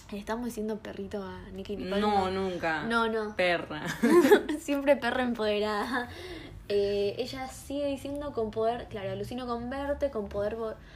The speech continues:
Speaker 1: volver a tenerte presente, quizás te hice llorar más de una vez".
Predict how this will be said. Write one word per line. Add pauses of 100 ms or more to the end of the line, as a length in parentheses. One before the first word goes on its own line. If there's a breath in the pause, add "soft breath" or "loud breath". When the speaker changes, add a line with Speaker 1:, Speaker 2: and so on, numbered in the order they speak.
(180 loud breath)
Speaker 1:
volver
a
tenerte
presente,
quizás (140)
te
hice
llorar
más
de
una
vez".